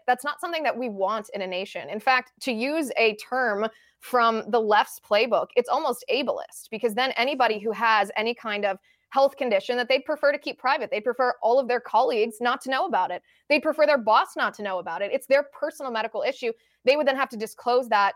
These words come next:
to their employer, which could in turn cause some kind of discrimination or different treatment or just a feeling of a violation of privacy because it's personal information.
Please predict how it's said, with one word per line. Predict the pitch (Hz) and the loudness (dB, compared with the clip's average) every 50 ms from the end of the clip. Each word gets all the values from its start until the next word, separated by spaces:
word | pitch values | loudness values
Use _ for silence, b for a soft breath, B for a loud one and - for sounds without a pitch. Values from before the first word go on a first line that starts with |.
| _ - | _ -10
to | - 247 233 | -8 -2 2
their | 226 208 202 - | 2 2 2 2
employer, | 202 196 - _ 247 247 254 240 196 190 190 202 220 b b b b | -2 -8 -4 _ 0 2 2 2 2 2 0 -2 -4 b b b b
which | 254 311 311 - - | -2 -2 -2 -2 -8
could | - 330 320 339 | 0 2 2 4
in | 320 285 247 240 240 - | 4 2 0 -2 -6 -8
turn | - - 311 381 320 233 220 226 240 240 | -4 -4 -4 -2 -2 -4 -4 -6 -6 -4
cause | - 247 240 247 254 254 226 - | 0 2 4 4 4 2 0 -4
some | 247 233 | -6 -6
kind | 240 247 240 240 | -4 -4 -4 -4
of | 233 | -6
discrimination | 214 220 - - 226 233 233 196 202 208 214 247 | -10 -14 -8 -6 -4 -2 -2 -2 -2 -4 -4 -8
or | 233 | -8
different | 202 202 - - 247 - | -8 -6 -4 -4 -4 -4
treatment | - - 196 147 226 262 - - | -6 -8 -8 -6 -6 -4 2 4
or | 285 302 302 302 _ _ _ | 4 4 2 -2 _ _ _
just | - 240 240 277 - - - | 0 0 2 2 0 -6 -8
a | 220 | -8
feeling | - _ 214 202 202 226 247 240 | -8 _ -4 -2 -2 -2 -2 -2
of | 214 | -4
a | 208 196 | -6 -6
violation | 180 170 160 185 202 196 196 196 - 202 | -6 -4 -2 -2 0 0 0 -2 -4 -10
of | 190 - | -12 -8
privacy | _ - 302 311 214 208 214 - 214 214 | _ -2 -2 -2 -2 -4 -6 -6 -6 -6
because | 214 208 - 214 185 190 214 226 b b b b b b b b | -6 -8 -2 0 0 0 0 -2 b b b b b b b b
it's | 247 240 247 | 0 0 0
personal | - - 214 190 - 214 202 - | 0 -2 -2 -2 0 -4 -4 -4
information. | 196 185 - 202 208 254 302 - 311 269 247 | -4 -6 -6 -2 0 0 0 0 -2 -4 -4